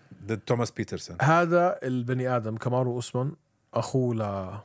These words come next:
Speaker 2: سوري، قصدي، آه، محمد عثمان، أخوه لكامارو عثمان.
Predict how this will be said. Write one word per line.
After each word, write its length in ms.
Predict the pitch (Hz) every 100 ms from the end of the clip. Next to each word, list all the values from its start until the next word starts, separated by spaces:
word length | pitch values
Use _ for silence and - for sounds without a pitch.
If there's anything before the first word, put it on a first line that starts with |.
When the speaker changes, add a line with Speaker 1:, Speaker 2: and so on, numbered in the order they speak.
| _ _ -
Speaker 2:
سوري، 220 | 127 110
قصدي، 440 | 101 107 110 101 95
آه، 140 | 95
محمد 340 | 95 131 117 120
عثمان، 280 | - 117
أخوه 200 | 113 120
لكامارو 360 | 110 113 110 113
عثمان. 260 | 113 120